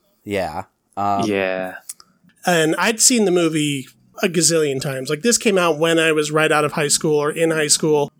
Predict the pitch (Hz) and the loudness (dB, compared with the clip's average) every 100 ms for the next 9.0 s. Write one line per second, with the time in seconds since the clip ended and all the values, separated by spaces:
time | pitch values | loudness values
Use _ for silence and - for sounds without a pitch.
0 | - - 220 202 208 175 185 165 151 190 | -14 -4 0 2 0 0 -2 0 0 0
1 | 170 180 185 185 170 214 190 185 185 196 | -2 -2 -2 -2 -2 -2 0 0 0 0
2 | 208 247 254 285 - 226 269 262 208 - | 0 0 0 -2 -2 -2 0 0 -2 -2
3 | 202 190 190 175 160 156 - - - - | -2 0 -2 0 2 2 0 -4 -12 -4
4 | 170 147 165 160 156 151 147 - 170 156 | -4 0 0 2 0 0 -2 -2 0 0
5 | 151 147 147 147 - 233 214 190 160 151 | 0 -4 -8 -10 -6 -2 0 -2 -2 0
6 | 147 147 147 151 147 - - - - - | 0 0 -2 -2 -4 -8 -20 -20 -20 -20
7 | - 175 160 160 156 147 165 175 170 - | -4 0 2 2 0 0 0 2 2 2
8 | 160 151 151 147 147 156 160 151 143 | 2 0 0 0 -2 0 0 2 2